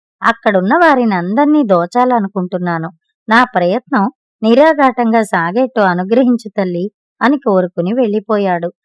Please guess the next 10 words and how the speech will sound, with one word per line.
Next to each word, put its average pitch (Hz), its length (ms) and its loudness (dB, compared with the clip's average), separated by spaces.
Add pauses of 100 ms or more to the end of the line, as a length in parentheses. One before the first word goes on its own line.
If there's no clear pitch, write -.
(260)
మరికొంతసేపటికి 190 1300 -4 (260)
సమీపారణ్యంలో 247 1040 0
తిరుగాడే 185 720 -2 (340)
రక్తభైరవుడనే 233 960 0
రాక్షసుడు 180 800 -4 (320)
ఆలయానికి 226 680 2
వచ్చి, 180 420 -4 (340)
"తల్లి, 202 440 0 (280)
నాలుగు 240 400 4
రోజులుగా 214 640 2